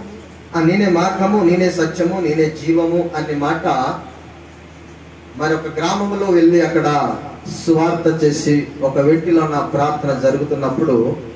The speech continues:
కొంత ప్రస్తాపన అక్కడ జరిగిందనమాట. ఏమంటే, "మీ బైబిల్, మీ దేవుడు తానకు తాన హెచ్చించబడుతున్నాడు,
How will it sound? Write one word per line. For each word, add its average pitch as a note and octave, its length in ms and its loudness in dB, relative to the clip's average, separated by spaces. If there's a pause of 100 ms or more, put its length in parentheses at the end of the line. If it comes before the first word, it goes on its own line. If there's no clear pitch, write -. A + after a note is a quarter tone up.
(340)
కొంత D#3+ 260 -2 (460)
ప్రస్తాపన E3 680 -2
అక్కడ C3+ 360 -2
జరిగిందనమాట. C3 800 2 (520)
ఏమంటే, C3+ 600 0 (1600)
"మీ D3 280 0
బైబిల్, G3+ 580 2
మీ E3 80 2
దేవుడు E3 760 2 (640)
తానకు F#3 480 0
తాన E3+ 540 0 (280)
హెచ్చించబడుతున్నాడు, D#3+ 1160 0